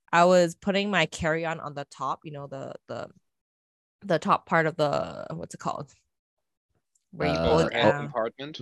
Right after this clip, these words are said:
Speaker 2: Yeah,
Speaker 1: Yeah,
Speaker 2: yeah.
Speaker 1: yeah, that
Speaker 2: Mm-hmm.
Speaker 1: compartment area, right? I was trying to put my, like, bags in there, and my bags aren't even heavy, but for some reason, the uncles, like, they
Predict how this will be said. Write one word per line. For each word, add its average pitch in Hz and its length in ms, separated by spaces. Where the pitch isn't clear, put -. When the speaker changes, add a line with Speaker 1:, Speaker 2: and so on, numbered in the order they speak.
Speaker 2:
Yeah, - 300
Speaker 1:
Yeah, 220 140
Speaker 2:
yeah. 214 100
Speaker 1:
yeah, 202 80
that 214 160
Speaker 2:
Mm-hmm. - 20
Speaker 1:
compartment 180 500
area, 139 320
right? 147 200
I 175 40
was 175 120
trying 202 220
to - 60
put 185 120
my, 156 180
like, 127 200
bags 156 400
in 160 160
there, 160 300
and 233 160
my 254 100
bags 349 320
aren't 339 180
even 320 180
heavy, 202 460
but 220 180
for 233 140
some 320 280
reason, 208 520
the 180 140
uncles, 220 840
like, 196 240
they 202 180